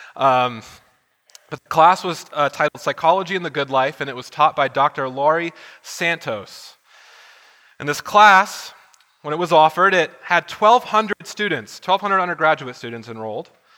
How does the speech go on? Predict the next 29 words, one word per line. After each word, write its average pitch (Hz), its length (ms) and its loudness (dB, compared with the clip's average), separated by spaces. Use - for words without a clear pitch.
which 151 100 -8
is 156 140 -6
nearly 160 280 -2
one 160 360 -2
quarter 156 420 0
of 139 160 -2
the 147 100 -6
undergraduate 139 600 0
population 120 720 -2
of 123 140 -6
the 123 80 -10
school. 123 440 -8
It 143 60 -6
was 147 120 -4
the 156 80 -6
most 156 220 2
popular 196 480 4
course 185 420 0
ever 180 240 4
offered 175 380 4
in 175 80 -6
the 156 40 -6
history 170 360 -4
of 156 60 -4
the 147 60 -10
school, 156 440 -4
and 175 80 -2
it 175 80 -4
was 160 180 -4